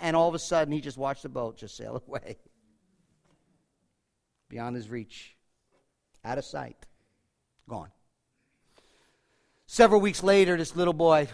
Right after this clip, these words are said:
was walking through town and looked in a window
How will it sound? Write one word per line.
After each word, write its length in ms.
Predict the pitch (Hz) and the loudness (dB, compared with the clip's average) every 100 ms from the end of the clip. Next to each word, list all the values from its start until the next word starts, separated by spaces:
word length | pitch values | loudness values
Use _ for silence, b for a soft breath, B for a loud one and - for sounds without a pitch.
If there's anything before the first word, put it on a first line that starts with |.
| - | -8
was 720 | 143 147 123 - - - - - | -4 -2 -4 -12 -14 -16 -18 -8
walking 340 | 139 156 147 | -2 -2 -4
through 140 | 131 147 | -10 -10
town 400 | - 147 135 131 | -6 -4 -4 -4
and 240 | 123 120 110 _ _ _ | -6 -10 -14 _ _ _
looked 220 | - 151 151 | -4 -4 -2
in 100 | 143 | -2
a 40 | |
window 480 | 139 147 131 110 | -2 -2 -2 -4